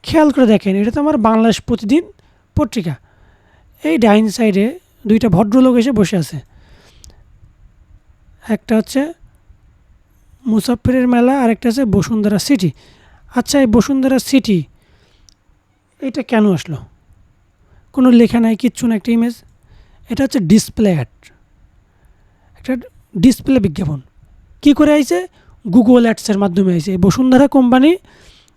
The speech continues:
তারা জানে যে বাংলাদেশ প্রতিদিন অনেক লোক আসে, এই লোকদের আমরা আমাদের বসুন্ধরা কোম্পানির বিজ্ঞাপন দেখাবো।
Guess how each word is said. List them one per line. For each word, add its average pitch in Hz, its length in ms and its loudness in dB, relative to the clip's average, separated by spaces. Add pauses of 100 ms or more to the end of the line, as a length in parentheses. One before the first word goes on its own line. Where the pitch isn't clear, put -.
(120)
তারা 240 180 4
জানে 214 420 0
যে 180 100 -10
বাংলাদেশ 202 320 -6
প্রতিদিন 247 280 -2
অনেক 285 360 -4
লোক 233 180 2
আসে, 175 240 -4 (520)
এই 214 140 2
লোকদের 226 380 2
আমরা 262 300 -4
আমাদের 240 460 -4 (400)
বসুন্ধরা 294 480 0
কোম্পানির 247 380 -2
বিজ্ঞাপন 185 380 -2
দেখাবো। 147 300 -10